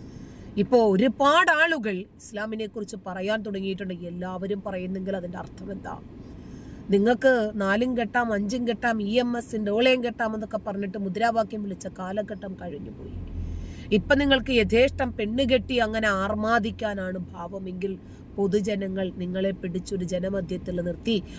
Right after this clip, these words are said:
അവരുടേതായിട്ടുള്ള വിമർശനങ്ങളും ചോദ്യങ്ങളും ഒക്കെ ചോദിച്ചെന്നിരിക്കും. അത് പറയാൻ നിങ്ങൾ ബാധ്യസ്ഥരാണ്.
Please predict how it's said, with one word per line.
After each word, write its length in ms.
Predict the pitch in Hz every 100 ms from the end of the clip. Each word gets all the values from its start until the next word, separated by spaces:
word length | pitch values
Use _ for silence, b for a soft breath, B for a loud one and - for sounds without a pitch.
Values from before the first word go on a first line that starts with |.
| B
അവരുടേതായിട്ടുള്ള 840 | 202 180 185 190 190 185 185 185 185
വിമർശനങ്ങളും 840 | 180 175 196 - 196 190 190 175
ചോദ്യങ്ങളും 640 | 180 185 170 180 180 175 180
ഒക്കെ 140 | 175
ചോദിച്ചെന്നിരിക്കും. 840 | 180 185 180 - - 180 180 175 175
അത് 160 | 180 -
പറയാൻ 380 | 208 185 180 180
നിങ്ങൾ 220 | 160 165
ബാധ്യസ്ഥരാണ്. 800 | 180 175 - - - - - -